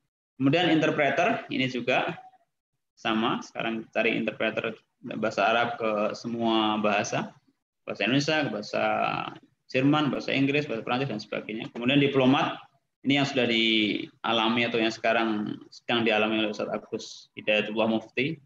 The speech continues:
yang menjadi diplomat. Ini karena bahasa Arabnya, kan, gitu. Sehingga jelas beliau adalah, eh, yang sudah merasakan. The last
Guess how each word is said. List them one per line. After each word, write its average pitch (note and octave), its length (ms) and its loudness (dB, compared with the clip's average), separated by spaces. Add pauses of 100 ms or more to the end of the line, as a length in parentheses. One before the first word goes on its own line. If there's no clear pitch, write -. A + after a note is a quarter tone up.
yang G#2 160 -4
menjadi G#2 240 -2
diplomat. G#2+ 640 0 (640)
Ini A#2 160 0
karena A2+ 240 2
bahasa A2 400 2
Arabnya, B2 480 4
kan, F#2+ 160 -2
gitu. - 100 -18 (1300)
Sehingga A2+ 320 -2 (320)
jelas C3 400 0 (720)
beliau A2 240 2
adalah, A2+ 400 0 (360)
eh, F#2+ 600 0 (160)
yang B2 240 4
sudah A2+ 240 -4
merasakan. G2 560 -2 (1000)
The D3+ 80 4
last G3+ 260 0